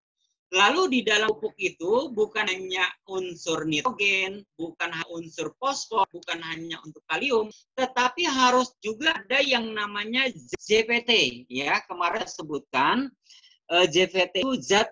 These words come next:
pengatur tumbuh atau zat perangsang tumbuh. Salah satunya hormon auksin dan ghrelin, ya, itu terdapat juga pada kulit, eh, bawang kemarin, ya.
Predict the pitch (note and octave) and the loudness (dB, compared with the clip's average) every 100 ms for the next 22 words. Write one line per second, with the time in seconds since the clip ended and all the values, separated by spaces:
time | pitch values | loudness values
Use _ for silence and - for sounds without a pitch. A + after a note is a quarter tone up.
0 | - E3+ E3+ F3 E3+ E3 D3 C#3+ A3+ - | -4 0 0 0 -8 -6 -6 0 0 0
1 | E3 A#2+ G#3 G#3+ - F3+ E3+ E3 F3 E3 | -4 0 0 0 -2 0 0 0 -6 -4
2 | F3+ F3 E3 A#2 - _ _ - F3+ F3+ | -6 -2 -2 -2 -6 _ _ 0 2 2
3 | - F#3 - G3 A3+ A3+ A3+ - _ _ | 2 -2 0 0 2 0 -2 -6 _ _
4 | _ - F3 E3+ E3+ F3+ F3+ G3+ G#3 G3 | _ -2 2 4 4 2 2 2 -4 -8
5 | _ F3 G3 - A3 G#3+ D#3+ E3 D#3+ E3 | _ 2 2 0 -2 0 2 2 2 2
6 | D#3+ E3 B2 A2 G#2+ A2 B2+ C#3+ E3+ B2+ | 4 2 0 -4 -8 -6 -2 -2 -4 -10
7 | - E3 F3+ F#3 - _ - D3+ D#3 D3 | -2 0 2 0 -4 _ -2 -2 0 0
8 | D#3+ - D3 C#3 F#3 E3 C3+ C#3 - C#3+ | 0 -4 -6 0 0 2 0 -2 -2 -2
9 | C3+ C#3 C3+ _ _ _ C3 C3+ C3+ C3 | 2 2 0 _ _ _ -6 -2 -2 -2
10 | C3 C3 C3 B2+ C3 C3 C3 B2+ A#2+ D3 | -2 -2 -2 -2 -4 -4 -6 -4 2 4
11 | D#3+ A#2 A#2+ A2+ A#2 A2+ G#2+ G#2 G2+ G2+ | 4 2 -2 -6 -6 -6 -8 -10 -14 -12
12 | G#2 B2 | -6 -6